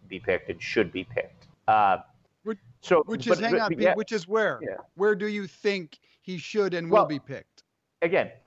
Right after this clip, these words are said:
Speaker 1: if the medicals come back, right? It's all if. Like, nobody
Speaker 2: Right.
Speaker 1: can really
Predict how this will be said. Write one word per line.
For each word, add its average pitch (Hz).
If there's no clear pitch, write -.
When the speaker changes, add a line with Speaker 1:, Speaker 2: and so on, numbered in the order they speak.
Speaker 1:
if 220
the 165
medicals 175
come 156
back, 135
right? 143
It's 139
all 202
if. 165
Like, 120
nobody 214
Speaker 2:
Right. 135
Speaker 1:
can 120
really 147